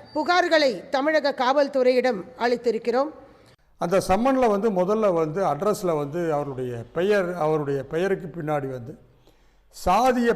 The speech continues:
Speaker 2: பெயரை வந்து அவர்கள் குறிப்பிடுறாங்க. ஒ-, ஒடுக்கப்பட்ட மக்களுடைய சாதி பெயர்களை வந்து சொல்வது என்பது வந்து அரசியலமைப்பு சட்டத்துல வந்து பிரிவு பதினைந்தின் படி வந்து தடை செய்யப்பட்ட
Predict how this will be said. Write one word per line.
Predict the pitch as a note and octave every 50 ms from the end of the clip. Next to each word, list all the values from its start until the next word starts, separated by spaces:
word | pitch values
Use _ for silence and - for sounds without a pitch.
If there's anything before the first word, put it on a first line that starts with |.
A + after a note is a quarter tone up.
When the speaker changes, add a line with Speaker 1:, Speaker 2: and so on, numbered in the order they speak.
| - -
Speaker 2:
பெயரை | F#3 E3+ E3+ D#3+ D#3+ D#3 D3+ D3
வந்து | C#3+ C#3+ E3+
அவர்கள் | E3 D3+ C3+ C3+ B2+ A2+ -
குறிப்பிடுறாங்க. | C#3+ C3+ C3+ A#2 B2+ A2+ G#2+ F#2+ F2+ F#2 G2 - _ _ _ - A2+
ஒ-, | A#2 B2+ B2+ B2+ C3 C3 - C#3+
ஒடுக்கப்பட்ட | C#3+ E3 E3+ F#3 F#3+ E3 F#3 F3 E3 F3+ D#3+ D#3
மக்களுடைய | D3 - E3 D#3 D3+ C#3+ D3 D#3 E3+ D#3 -
சாதி | D3+ D3+ D#3+ D#3+ E3 D#3+ - -
பெயர்களை | D#3+ D3+ C#3 C#3+ C#3+ C#3 C3+ C#3
வந்து | C3+ C3 C3 E3+ A#3 - - _ _ _ _ _ _ _ _ _ _ _ _ D#3+ - -
சொல்வது | E3+ E3+ F3+ F#3 F#3 F3+ F3 F3 E3 D3+
என்பது | C3+ C3 B2+ B2 A#2+ C3+ C3+ C3
வந்து | B2+ C3 E3+ G3 F#3
அரசியலமைப்பு | E3 E3+ - G3+ G3+ G3+ F#3+ - F3+ D#3 -
சட்டத்துல | E3+ C#3 E3 D#3 C3+ E3 D3+ D3 C#3 C#3
வந்து | C3 C3 D#3+ C#3+ D#3
பிரிவு | D#3 D#3 D3+ -
பதினைந்தின் | - D3+ D#3+ F3 F3+ E3+ D#3 D#3+ D#3 C#3+ C3
படி | C3+ D3+ D#3+ D3 C3+
வந்து | C3 E3+ F3 E3+ -
தடை | D3+ F3 F#3+ D3 F3
செய்யப்பட்ட | E3+ D#3+ - - C#3+ A#2+